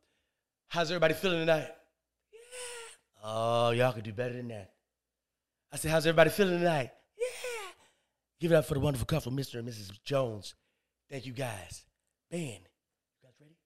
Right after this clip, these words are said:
Uh, I decided this song, uh, was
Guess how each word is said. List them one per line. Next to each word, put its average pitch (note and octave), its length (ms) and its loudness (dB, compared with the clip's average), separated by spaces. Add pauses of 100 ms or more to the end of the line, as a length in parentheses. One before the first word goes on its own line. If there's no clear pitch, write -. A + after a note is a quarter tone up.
(720)
Uh, F3+ 360 8
I E3 100 10
decided E3 380 4
this C#3+ 140 0
song, C#3 360 4
uh, A#2+ 560 -2 (260)
was A#2 240 -16